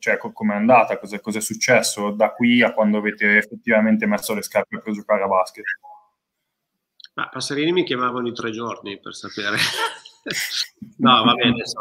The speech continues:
Speaker 2: rimanendo un attimo seri, effettivamente, eh, insomma, era un po' un discorso generale, no? Prima di tutto la salute di tutti quanti. Eh, mh, basket, fuori dal basket, eccetera. Quindi bisognava un attimo capire esattamente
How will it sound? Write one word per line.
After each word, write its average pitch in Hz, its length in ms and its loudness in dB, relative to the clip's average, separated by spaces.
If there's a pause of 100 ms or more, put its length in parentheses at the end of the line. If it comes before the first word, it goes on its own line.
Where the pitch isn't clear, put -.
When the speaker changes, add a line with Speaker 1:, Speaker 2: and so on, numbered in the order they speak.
Speaker 2:
rimanendo 131 360 -2
un 135 60 0
attimo 139 320 2
seri, 139 540 2
effettivamente, 135 880 0
eh, 113 520 -4
insomma, 107 380 -4
era 120 280 2
un 120 180 -2
po' 127 560 -2
un 117 80 -4
discorso 113 500 -8
generale, 101 600 2
no? 98 200 -10
Prima 110 180 -8
di 104 120 -4
tutto 131 240 -6
la 139 80 2
salute 110 400 -8
di 104 100 -6
tutti - 220 -16
quanti. - 400 -10 (640)
Eh, 98 880 -2
mh, 98 480 -10
basket, 101 380 -4
fuori 98 180 -8
dal 98 140 -6
basket, 101 500 -4
eccetera. 92 420 -8
Quindi 101 220 -10
bisognava 104 300 -4
un 107 80 -6
attimo 107 260 -6
capire 110 720 -6
esattamente 110 1080 -6